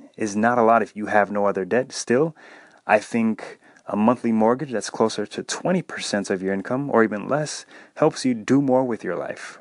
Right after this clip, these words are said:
right? Let's say you want to get into, uh, real estate property, or if you want to get into a side business. Maybe you want to save for your children's education, or you want to be able to, uh, increase your life insurance.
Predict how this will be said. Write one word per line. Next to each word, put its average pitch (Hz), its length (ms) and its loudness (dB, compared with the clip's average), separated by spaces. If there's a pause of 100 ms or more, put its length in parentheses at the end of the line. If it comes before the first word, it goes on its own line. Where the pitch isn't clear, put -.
right? 131 240 2 (380)
Let's 113 160 2
say 127 160 2
you 117 180 -2
want 120 280 0
to 120 200 0
get 117 180 0
into, 117 520 0 (440)
uh, - 200 -12
real 139 340 4
estate 98 320 -4
property, 92 400 -2
or 98 60 0
if - 120 -8
you 110 140 0
want 113 240 0
to 110 160 -4
get 110 240 2
into 113 640 -2 (220)
a 113 100 -4
side 123 380 0
business. 113 600 -4 (420)
Maybe 113 160 4
you 117 100 6
want 117 140 2
to 104 60 -6
save 117 420 -2
for - 340 -8
your 107 160 -2
children's 110 400 0
education, 104 600 -4
or 98 300 0 (280)
you 107 160 -2
want 107 240 0
to 113 120 -6
be 107 180 0
able 104 220 0
to, 107 260 -4 (440)
uh, - 140 -12
increase - 720 -2
your 104 160 2
life 107 260 2
insurance. 92 680 -8